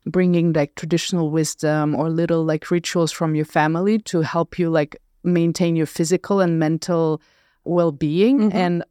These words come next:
Speaker 1: I also, I think, once talk also with women authors of achievement community about, like, for me, I have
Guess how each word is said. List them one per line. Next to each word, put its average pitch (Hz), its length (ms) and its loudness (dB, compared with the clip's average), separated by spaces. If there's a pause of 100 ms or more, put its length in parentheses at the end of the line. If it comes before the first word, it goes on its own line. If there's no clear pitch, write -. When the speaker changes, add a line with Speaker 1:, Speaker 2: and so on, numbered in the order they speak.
Speaker 1:
I 190 140 2
also, 175 380 0
I 165 120 -2
think, 160 300 -2
once 156 280 0
talk 156 320 -2
also 151 380 -2
with 151 420 -2 (420)
women 165 260 4
authors 151 280 2
of 170 60 0
achievement 160 360 0
community 202 520 2
about, 151 340 0
like, 156 160 -2
for - 180 -4
me, 180 220 2
I 170 40 4
have 156 180 -2